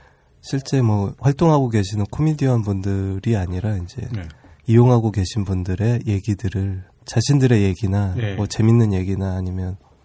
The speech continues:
Speaker 1: 보통 코미디라는 게 일상생활에 일어나는 일들이나 아니면 정치, 사회적인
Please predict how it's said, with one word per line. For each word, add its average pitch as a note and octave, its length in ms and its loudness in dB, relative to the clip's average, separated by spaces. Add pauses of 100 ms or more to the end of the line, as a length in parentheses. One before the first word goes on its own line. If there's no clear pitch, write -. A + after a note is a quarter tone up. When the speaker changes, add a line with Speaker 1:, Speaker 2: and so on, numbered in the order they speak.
(100)
Speaker 1:
보통 A#2+ 280 0
코미디라는 D#3+ 680 2
게 G2 400 -2 (680)
일상생활에 B2 800 2
일어나는 G#2 560 2
일들이나 F#2+ 640 -2
아니면 F#2+ 280 -6
정치, - 480 0
사회적인 B2+ 760 0